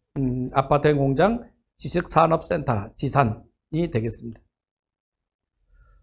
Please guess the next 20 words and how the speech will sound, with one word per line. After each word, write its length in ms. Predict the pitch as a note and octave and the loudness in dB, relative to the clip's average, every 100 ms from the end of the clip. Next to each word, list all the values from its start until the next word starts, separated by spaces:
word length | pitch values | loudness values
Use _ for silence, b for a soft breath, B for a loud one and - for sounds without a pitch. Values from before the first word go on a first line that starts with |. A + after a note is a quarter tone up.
| _ _ - | _ _ -2
네, 240 | E3 F3 | 2 2
권리를 280 | D#3+ F#3 A#3 | 4 4 6
분석해 320 | A3 G#3 G#3+ | 6 6 6
보면 480 | G3+ G#3 G3 D#3 F#3 | 6 8 8 6 6
낙찰자가 440 | G#3 D#3 E3 E3+ E3+ | 4 4 4 6 4
인수할 380 | E3 D3+ F#3+ G3+ | 4 4 4 4
법적인 320 | D3+ E3+ E3 | 0 2 4
권리는 280 | D#3 D#3+ A3+ | 4 4 2
없다고 360 | - D#3 D3+ | 0 2 2
사료된다. 720 | F3 E3 E3 D3+ B2 D3 B2+ - _ | 2 4 4 4 4 2 0 -8 _
이렇게 200 | - B2+ | -8 -2
말씀드릴 420 | D3 C3 C#3+ B2+ B2 | 0 0 -2 -2 -2
수 240 | C#3+ D3 C#3+ | -2 -2 -2
있겠습니다. 500 | C3+ B2 A#2+ G#2+ - | -6 -4 -6 -8 -4
참조하시면 720 | - A3 G3 D#3 E3 D3 C#3 | 0 4 4 2 0 -2 -2
되겠습니다. 840 | B2 A#2+ A2 A#2 G#2 G2+ C#3+ G3 C4 _ _ _ _ _ _ _ _ _ _ _ - | -2 -4 -4 -8 -6 -6 -4 -6 -8 _ _ _ _ _ _ _ _ _ _ _ 0
네, 140 | F3 | 2
공법을 500 | F3 G3 G3 G#3 A3 | 4 2 4 6 6
분석해 340 | F3+ F3 F3 F#3 | 4 2 4 4
보면요. 760 | E3+ D3 C3 B2+ F3+ A#3+ - | 4 4 2 2 0 -2 -6